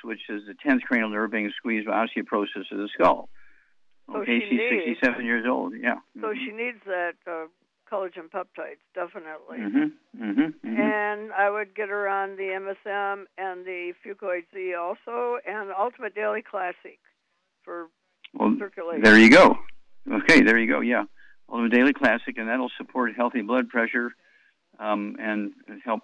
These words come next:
Speaker 1: blood flow through blocked arteries and that kind of stuff. And so, uh, yeah, this is a very interesting case. So, you know, as they find out more information, let us know. And, um, but I think she'll respond very quickly to, you know, the diet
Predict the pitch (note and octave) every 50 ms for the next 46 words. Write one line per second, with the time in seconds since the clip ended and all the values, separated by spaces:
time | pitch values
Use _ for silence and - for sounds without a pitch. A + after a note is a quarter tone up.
0 | _ - A#2 B2 B2 A2+ - A#2+ A2 A2 A2+ A2+ G#2 E2+ - G#2+ A2 A2+ A2 -
1 | G#2+ G2 G2+ G#2 G#2+ G2+ G2 A2 G#2 A2+ - A2 G#2+ F#2 F2+ - - - - F#2
2 | - - _ _ _ _ _ _ _ _ _ _ _ _ _ - - A2+ A2 G#2
3 | - B2 A#2 G#2+ G#2+ G#2 G2 - - - - _ _ _ - - A2 G#2 G#2+ A#2+
4 | B2 B2+ B2 D#3+ G#3+ G#3 E3 D3 D3+ D3+ D3+ D#3 D3+ D3 C3 - - A2+ G2 F2+
5 | - C#3 C#3+ A2+ G#2 - - - A2 G#2+ G#2+ G#2+ B2 C#3+ C3+ A#2+ A#2 A#2 A#2+ A#2+
6 | A2+ A#2+ A#2 A2 A2+ B2+ B2+ C3 B2+ B2+ B2 A2+ A#2+ A#2+ A#2 A2 - A2+ A#2 B2
7 | C3 B2+ - A2+ G#2 A2 G#2+ G#2+ - - B2 B2+ A#2 G2+ G2+ G2+ - _ _ _
8 | _ _ _ _ _ _ - - G#2+ G#2 G#2 G#2 F2+ G2+ G2+ G2 G2 G2 F#2+ F#2+
9 | F2+ - _ _ _ _ _ - _ _ - G#2 G2+ - - A2+ G#2+ A#2 B2 C3+
10 | C3+ - C3+ A#2+ A2 - - A#2+ A2 G#2+ G2+ - - A2+ A2 A2 G2+ A2 A#2+ A#2
11 | - - C3 A#2+ - B2+ B2+ B2 B2+ B2 - _ _ _ _ _ _ _ _ _
12 | - - A2+ A2 G#2+ G#2 G2+ G2+ B2 G#2+ A2+ A2+ G#2+ G#2+ G#2 G#2 G#2 G#2 - -
13 | G#2 F#2 F2 G#2 A2 A#2 A#2